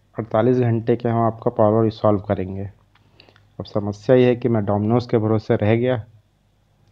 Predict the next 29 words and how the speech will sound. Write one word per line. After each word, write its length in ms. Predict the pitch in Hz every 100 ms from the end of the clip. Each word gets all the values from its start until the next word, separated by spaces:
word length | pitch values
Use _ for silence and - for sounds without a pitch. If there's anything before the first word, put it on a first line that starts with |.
| _ _ _ _ _ 107
और 140 | 104
खाने 260 | - 107 113
के 100 | 110
पास, 400 | 110 110 110 - - _
खाने 260 | - 104 110
के 120 | 107
लिए 60 | 113
मेरे 140 | 110
पास 200 | 110 107
कुछ 220 | - 107
था 200 | - 104
नहीं। 220 | 110 107 98 - _ _ _ _ _ _
तो 80 | 107
ये 220 | 104 110
है 80 | 113
कि 320 | 113 117 113
रात 240 | 107 104
भर 240 | 107 113 113
मुझे 400 | 113 113 113 110 _ _ _ _ _ -
भूखे 340 | 98 92 131
रहना 220 | 120 120
पड़ेगा, 460 | 113 117 123 110 101 -
ढंग 120 | 107 110
से 120 | 117
खाने 300 | - 107 117
को 20 |
कुछ 280 | 120 110 117
है 80 | 120
नहीं, 220 | 120